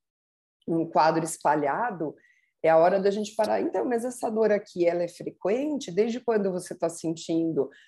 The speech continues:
ela repetitiva na sua vida? Ela vem e volta?" Por quê? Porque isso vai mostrar pra gente é um, que é um sistema, né, o sistema nervoso daquele paciente tá lidando com um fenômeno doloroso, né? E quando a gente fala de dor,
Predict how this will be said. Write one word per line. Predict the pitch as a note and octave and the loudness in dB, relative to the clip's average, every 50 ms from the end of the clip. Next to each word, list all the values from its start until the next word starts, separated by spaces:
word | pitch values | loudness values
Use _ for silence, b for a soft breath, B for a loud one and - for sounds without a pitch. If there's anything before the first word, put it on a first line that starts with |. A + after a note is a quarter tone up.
| B B - | B B 0
ela | D#3+ E3 E3+ | 2 2 2
repetitiva | E3 D#3+ D#3+ - D#3+ D#3 - - - - - F3 F3+ F3+ F3 | 2 0 -2 -2 -4 -4 -4 -10 -16 -10 -6 -6 -4 -4 -2
na | D3+ D#3 D#3 | -4 -4 -4
sua | D#3 - C#3+ D3 | -2 -2 -2 -2
vida? | C#3+ E3+ G#3+ C4 C4+ A3 G3 | -2 -4 -4 -4 -2 0 0
Ela | F3+ E3 D#3+ | 0 0 0
vem | D#3 E3 E3 D#3+ D3 | -2 -4 -6 -6 -8
e | D3 | -4
volta?" | - F3+ G3+ A#3 A3+ G#3+ - - - b b b b b b _ _ - | 2 2 2 2 2 -2 -4 -8 -12 b b b b b b _ _ -8
Por | C#4+ C#4 - | -8 -8 -6
quê? | - - G#3 F#3+ | 0 6 6 6
Porque | F#3+ F#3 F#3+ G3 - A3 | 6 4 -2 -4 -4 -6
isso | A3+ A3 A#3 G#3+ | -6 -6 -6 -2
vai | A#3+ A3+ | -2 -2
mostrar | A3+ A#3 A#3 A3+ A3+ A#3 G#3+ A3 A#3 | 0 -2 -4 -4 -4 -2 -2 -2 -2
pra | - A#3+ A#3+ A3+ | 0 -2 -4 -4
gente | G3 E3+ F3 F3 F3+ F3+ G#3 - - - | -2 0 0 2 2 2 0 -2 -4 -4
é | A3+ | -4
um, | A3 - - _ | -4 -4 -8 _
que | _ - | _ -2
é | F#3+ | 0
um | G3 G#3 | 0 0
sistema, | G#3 - G#3 G3+ - - - F3 E3 D#3+ D#3+ E3 F#3 G3+ C4 E4 G#4+ - | -2 -6 -8 -10 -10 -2 0 2 4 4 4 2 2 0 0 -2 -4 -4
né, | G#3 F3 E3+ F#3 G3+ | -4 -2 0 0 -2
o | F#3+ | -2
sistema | - E3 - - - F3+ G3 G3+ G#3 G3 | -6 -10 -12 -4 -2 0 0 0 0 -2
nervoso | G3 F#3 F3+ E3+ D3+ D#3 E3 E3 E3 - - E3 D#3+ | -2 -2 -2 -2 -2 -4 -4 -4 -4 -4 -6 -4 -2
daquele | F3 F3 - D#3 D#3+ - | -2 -2 -2 -6 -4 0
paciente | - D3+ D3+ - - B3 B3 G3+ F#3+ F#3+ G3+ G3+ - - b b b b b b b b _ _ _ _ - | 0 0 0 -2 -6 -4 -2 0 0 0 -2 -4 -8 -16 b b b b b b b b _ _ _ _ -2
tá | - - G3+ | 2 4 4
lidando | G#3 A3+ C4 B3 B3 A#3 A3+ B3 C4 C4 | 4 4 2 4 4 4 6 4 2 -2
com | - D4 | -4 -6
um | C4+ | -6
fenômeno | - D#4+ C#4+ C4 B3+ C4 C4 C4 C4+ B3 | -2 -2 0 0 2 2 2 2 0 0
doloroso, | C4 C4 C4 C4 B3 A#3 A3+ A3+ A3+ G#3+ - - - _ _ _ _ _ _ - | 0 2 2 2 4 6 6 6 4 2 0 -8 -18 _ _ _ _ _ _ -10
né? | D3+ D3+ E3 F3 F#3 F3+ F3+ B B B B _ - | -6 -2 -2 -2 -2 -4 -6 B B B B _ -14
E | D#3+ | -2
quando | - A3+ C4 C#4+ | 0 0 2 2
a | C#4+ | 0
gente | B3+ A3+ G#3+ - | -2 -4 -6 -8
fala | - - F#3 F3 E3 D#3 | -4 0 0 2 2 2
de | D#3 D3 D3+ | 0 -2 -8
dor, | D#3 D#3 E3 E3 G3+ B3 C4 B3+ G#3 E3 D#3 - | -4 0 4 6 6 8 6 6 4 0 -2 -8